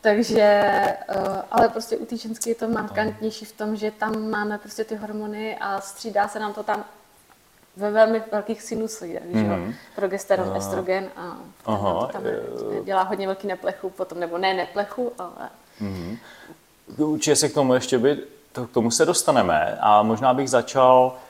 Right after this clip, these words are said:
Speaker 2: eh, nejdřív, eh, teda, co se týče toho, eh,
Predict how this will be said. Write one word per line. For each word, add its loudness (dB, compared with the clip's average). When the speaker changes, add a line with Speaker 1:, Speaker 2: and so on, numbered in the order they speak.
Speaker 2:
eh, 2
nejdřív, 2
eh, 2
teda, 6
co -10
se -6
týče -8
toho, 4
eh, -14